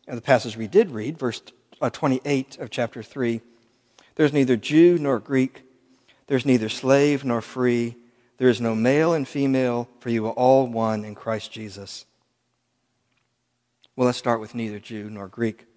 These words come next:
By destroying the curse of the law, there's now no distinction between Jew and Gentile. Those old categories don't matter anymore to God the Father. Why? Because Jesus has borne the curse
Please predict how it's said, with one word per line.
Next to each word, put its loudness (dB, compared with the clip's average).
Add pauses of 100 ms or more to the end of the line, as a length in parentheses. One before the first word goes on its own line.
(500)
By 4
destroying 2
the 0
curse 0
of -10
the 0
law, 2
there's -8
now -2
no -2
distinction -8
between -12
Jew -12
and -18
Gentile. -4 (1900)
Those -2
old 4
categories -2
don't -4 (280)
matter 2
anymore -2 (720)
to -14
God 0
the -14
Father. 0 (2750)
Why? 0
Because -4
Jesus -4
has -14
borne -4
the -14
curse -4